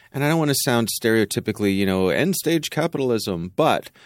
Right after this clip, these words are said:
um, it's gonna sound like that because I was thinking about how, let me, let me highly simplify and say venture capital,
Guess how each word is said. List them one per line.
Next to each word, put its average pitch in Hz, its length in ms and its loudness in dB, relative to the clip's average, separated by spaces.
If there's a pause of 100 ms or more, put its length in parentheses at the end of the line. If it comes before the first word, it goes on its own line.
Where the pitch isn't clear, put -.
(320)
um, 104 480 2
it's - 160 -4
gonna 117 160 -2
sound 127 240 0
like 92 200 -2
that 71 300 -4
because 110 400 -2 (320)
I 131 80 4
was 127 140 0
thinking 170 240 0
about 123 300 2
how, 110 440 2 (1300)
let 117 140 0
me, 107 220 0 (580)
let 127 80 2
me 117 280 2
highly 120 300 2
simplify 98 460 -2
and 90 120 -2
say 95 180 0
venture 113 340 0
capital, 87 600 -2